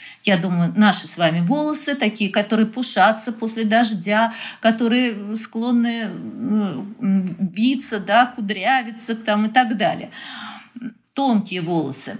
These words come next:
А есть так называемые азиатские стеклянные волосы. В них пустот много. И они особого ухода не требуют.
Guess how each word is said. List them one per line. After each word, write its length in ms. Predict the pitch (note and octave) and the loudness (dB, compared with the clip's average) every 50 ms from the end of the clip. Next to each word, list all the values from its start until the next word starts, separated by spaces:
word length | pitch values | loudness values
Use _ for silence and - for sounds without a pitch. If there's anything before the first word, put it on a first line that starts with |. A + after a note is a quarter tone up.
| - - | -6 -2
А 100 | - - | 2 2
есть 380 | A3 B3+ F4+ A#4 - - _ | 4 4 2 0 -4 -8 _
так 200 | - B3 A3 A#3 | 0 0 2 2
называемые 560 | A#3 A3 G3 G#3+ A3 C#4 D4 D4 C#4 A#3 - - | 0 -2 0 2 2 2 2 4 2 2 2 0
азиатские 640 | F3 F3 F#3+ G3 G#3 A3+ G#3+ A3 - - - E3+ | -2 -2 0 2 2 2 2 0 -4 -8 -8 -8
стеклянные 560 | E3+ E3+ - - - F#3+ G3+ G#3+ G#3+ G#3 G#3 G#3 | -6 -8 -8 -6 -2 0 2 4 4 4 2 0
волосы. 460 | F3 F3+ E3 - - - - - C3+ | -2 -2 -4 -4 -4 -6 -8 -8 2
В 80 | - | 6
них 220 | G#3 C4 - - - | 6 6 6 2 -4
пустот 480 | - F3+ - - - A#3 B3 A#3+ A3 | -4 -4 -4 0 0 0 0 0 0
много. 500 | G#3+ G3 F#3+ F#3 F3+ E3+ C3+ - - - | 0 2 2 4 4 2 0 0 -2 -6
И 100 | - - - | -10 -6 -2
они 260 | - A#3 C4 D4+ G4+ | 2 2 2 4 2
особого 460 | F#4+ D4+ - - B3+ A#3+ A3+ A3+ G#3+ G#3+ | 0 -2 -2 0 0 0 2 2 2 0
ухода 440 | - A3+ - - - C4+ G#3+ A3 | 0 -4 -6 -4 -2 0 2 4
не 140 | G#3 G#3 G#3+ | 4 4 4
требуют. 640 | G#3 - G#3+ A3 A3 A3 G#3 E3 C#3 C#3 B2+ B2+ - | 2 0 -2 0 2 2 2 0 -2 -4 -6 -6 -8